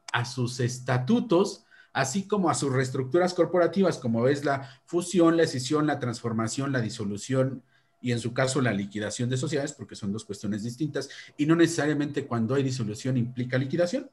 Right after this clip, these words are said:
Hay que tener, eh, claro que hay un, hay un, eh, diferencia sustancial en una, en una y otra figura. Todas esas disposiciones, se, para las personas extranjeras,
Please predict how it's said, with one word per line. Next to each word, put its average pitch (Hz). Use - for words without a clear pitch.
Hay 107
que 98
tener, 123
eh, 101
claro 143
que 127
hay 123
un, 117
hay 117
un, 120
eh, 98
diferencia 113
sustancial 98
en 107
una, 107
en 98
una 110
y 101
otra 104
figura. 76
Todas 320
esas 208
disposiciones, 170
se, -
para 113
las 110
personas 160
extranjeras, 190